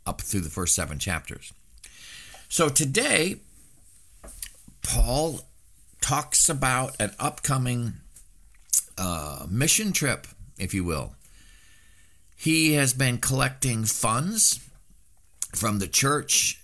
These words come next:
churches in Macedonia, in Greece, and he wants Corinth to involve themselves with this. He's taking it back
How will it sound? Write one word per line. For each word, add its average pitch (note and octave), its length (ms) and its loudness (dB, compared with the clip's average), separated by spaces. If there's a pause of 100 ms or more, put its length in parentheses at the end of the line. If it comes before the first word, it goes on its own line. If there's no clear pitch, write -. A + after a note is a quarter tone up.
churches C#3 580 2
in A2 400 2
Macedonia, A2 880 0 (560)
in F#2 160 0
Greece, A2 580 2
and F#2 160 0
he G2 160 2
wants F#2 320 -2
Corinth G2 640 -4 (120)
to F2+ 500 -2
involve F2 380 -2
themselves A2 360 0
with B2 140 -6
this. F#3 320 0 (960)
He's A#2 200 2
taking F3+ 340 0
it - 180 -6
back A#2+ 540 2